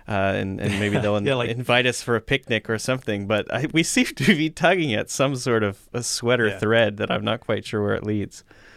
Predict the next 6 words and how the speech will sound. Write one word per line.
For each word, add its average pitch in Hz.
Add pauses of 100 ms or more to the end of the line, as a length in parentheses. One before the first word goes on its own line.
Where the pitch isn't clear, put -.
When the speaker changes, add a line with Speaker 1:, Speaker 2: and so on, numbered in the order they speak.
(460)
Speaker 2:
Yeah, 113
we're 110
gonna 110
see, 110
like, 104 (160)
Schopenhauer 101